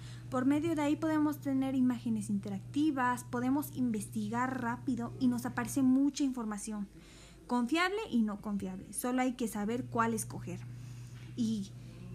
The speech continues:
qué links vas a abrir o qué tipo de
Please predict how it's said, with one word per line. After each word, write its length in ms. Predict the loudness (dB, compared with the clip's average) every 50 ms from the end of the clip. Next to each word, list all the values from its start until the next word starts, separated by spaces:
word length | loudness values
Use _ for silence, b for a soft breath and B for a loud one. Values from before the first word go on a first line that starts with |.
| -8 -4
qué 200 | -2 0 0 0
links 500 | 0 2 4 4 6 6 4 2 0 -4
vas 280 | -4 -2 -2 -2 -2 -2
a 320 | -2 -2 -2 -2 0 0
abrir 480 | 0 0 0 2 2 2 0 0 -2 -8 B B B B B B B -4
o 120 | -4 -4 -2
qué 140 | -2 -2 -2
tipo 380 | -2 -2 -4 -2 -2 -2 -2
de 520 | 0 0 0 0 0 0 0 0 -2 -2